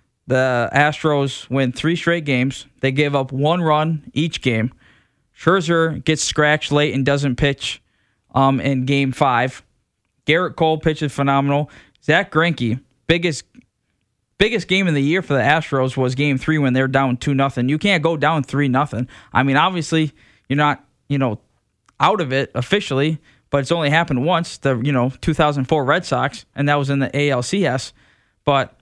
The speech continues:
you don't wanna go down three nothing, especially when, when you had two more games after that on the road. And then to win three straight on the road, and now you're coming back home,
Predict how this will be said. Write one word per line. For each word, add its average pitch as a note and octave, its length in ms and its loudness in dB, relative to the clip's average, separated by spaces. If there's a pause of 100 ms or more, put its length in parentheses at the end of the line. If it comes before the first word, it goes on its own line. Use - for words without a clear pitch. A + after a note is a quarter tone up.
(120)
you - 60 -2
don't A3 100 2
wanna G3 160 0
go F3 140 2
down E3 220 0
three E3 180 0
nothing, D3 320 0
especially D3 440 0
when, - 120 -6 (540)
when D3 120 -2
you D3 80 2
had C3+ 160 0
two F3+ 120 0
more D3+ 240 0
games C#3+ 260 2
after D3 320 2
that B2+ 220 2
on C3+ 160 4
the B2 80 0
road. C#3 320 0 (420)
And C#3 180 2
then C#3+ 220 2
to C#3+ 100 0
win D3 200 0
three G3+ 240 -2
straight E3 340 0
on D#3 160 4
the C#3 80 2
road, D3+ 400 0
and C3 100 0
now C#3+ 120 2
you're D3+ 160 2
coming D3 260 -2
back C#3+ 260 0
home, D3 360 0